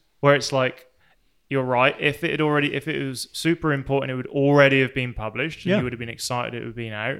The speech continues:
Speaker 2: Mm.
Speaker 1: So you're accepting that this is of lower quality.
Speaker 2: It, it, it's, it's, it's on average probably of lower quality than other data that's in the thesis.
Speaker 1: And what do you, what do we mean by quality? That the results are less compelling,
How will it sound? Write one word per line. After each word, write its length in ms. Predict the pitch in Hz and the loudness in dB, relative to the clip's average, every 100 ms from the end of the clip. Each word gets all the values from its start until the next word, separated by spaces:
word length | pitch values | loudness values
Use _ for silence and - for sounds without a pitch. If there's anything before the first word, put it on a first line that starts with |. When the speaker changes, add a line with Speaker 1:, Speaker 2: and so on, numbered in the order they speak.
| 156 - | -8 -4
Speaker 2:
Mm. 200 | 135 - | -2 -2
Speaker 1:
So 320 | 143 139 139 | 2 4 4
you're 200 | 135 139 | 0 -2
accepting 640 | 139 - 175 170 - 165 151 | -2 -2 -2 -2 -2 -2 -2
that 120 | 147 | -6
this 160 | 143 147 | -6 -4
is 120 | 131 | -4
of 160 | 135 | -2
lower 540 | 127 131 135 143 143 135 | -2 2 6 6 6 4
quality. 680 | 135 139 127 120 - 120 113 - | 0 0 0 -2 -8 -12 -14 -2
Speaker 2:
It, 160 | - 202 | 2 4
it, 200 | 202 - | 4 4
it's, 240 | 190 - | 2 4
it's, 340 | 190 202 180 - - - | 2 4 2 -2 -8 0
it's 200 | 185 175 | 0 2
on 200 | - 185 | 4 6
average 420 | 180 185 165 151 | 6 6 6 4
probably 280 | - 156 151 | 4 4 6
of 100 | 139 | 4
lower 240 | 131 135 139 | 4 4 4
quality 460 | - 135 131 127 | 2 4 4 4
than 180 | 113 123 - | 2 -2 0
other 240 | 131 131 | 4 4
data 300 | 117 120 117 | 4 2 2
that's 220 | 110 113 | 0 -2
in 120 | 120 110 | -4 -6
the 80 | |
thesis. 240 | 107 107 101 | -6 -6 -2
Speaker 1:
And 100 | 139 | 0
what 140 | 156 | 0
do 100 | 151 | 0
you, 100 | 160 147 | -2 -2
what 140 | 151 | -4
do 60 | 156 | -4
we 100 | 151 | -4
mean 220 | 151 143 | -4 -2
by 120 | 135 | -4
quality? 600 | 131 - 139 135 - 117 | -4 0 2 2 -2 -6
That 240 | 117 117 | -6 -6
the 280 | 127 123 120 | -4 -2 0
results 440 | 117 120 143 139 - | -2 2 4 2 -2
are 100 | 127 | -6
less 360 | 131 135 127 - | -2 -2 -2 -8
compelling, 1000 | - 123 - - 143 131 147 233 240 | -10 -10 -10 -4 0 0 0 -4 -10